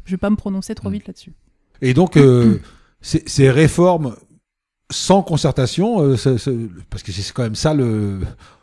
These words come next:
Speaker 2: le, le nœud du problème, euh, ça vient de, du fait de quoi ? C'est, c'est pas des lobbies, c'est, c'est, c'est, c'est, en fait, c'est les rectorats qui font mal remonter l'information, qui ne, que dans les minis-, au ministère, ils sont pas, ils sont pas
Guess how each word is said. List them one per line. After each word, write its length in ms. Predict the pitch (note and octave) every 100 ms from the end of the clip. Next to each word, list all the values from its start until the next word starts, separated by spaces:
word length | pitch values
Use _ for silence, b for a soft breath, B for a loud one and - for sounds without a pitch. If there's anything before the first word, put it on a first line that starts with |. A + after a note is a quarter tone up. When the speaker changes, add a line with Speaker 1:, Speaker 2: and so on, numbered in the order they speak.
| B - -
Speaker 2:
le, 280 | C3+ D3+ E3+ D3
le 220 | D3 E3+
nœud 160 | F3
du 100 | D3+
problème, 460 | C#3 G#2+ C3 G#3 A3 -
euh, 200 | B2 A2+
ça 160 | C#3
vient 220 | B2 C#3+ D3
de, 120 | B2+
du 220 | A2 A#2
fait 200 | D#3 C#3+
de 80 | B2+
quoi ? 180 | B2 F#3+
C'est, 160 | F#3 A#2 B B
c'est 140 | - A2
pas 120 | A2
des 120 | G#2
lobbies, 480 | A2+ C3 D3+ G#3+ A#3
c'est, 200 | - C3+
c'est, 280 | - B2+ A2+
c'est, 280 | - A#2 - b b b
c'est, 140 | - -
en 80 | B2+
fait, 160 | F3
c'est 100 | -
les 100 | C3
rectorats 440 | B2 D#3 E3+ E3 G#3
qui 100 | -
font 120 | E3
mal 200 | D3+ E3
remonter 380 | D#3 D#3+ D#3+ F3
l'information, 540 | E3 D3+ D#3 - G#3
qui 260 | G3+ D#3+ D3
ne, 180 | C#3+ C#3+ B B B B _
que 100 | -
dans 220 | C3+ C3
les 140 | C#3+ C#3+
minis-, 280 | D3 C#3+ -
au 120 | C#3+
ministère, 400 | D3+ D3+ - G3+
ils 80 | F3+
sont 140 | - C#3
pas, 260 | E3+ E3+ C#3
ils 140 | C3
sont 160 | - C3+
pas 280 | D#3+ D#3+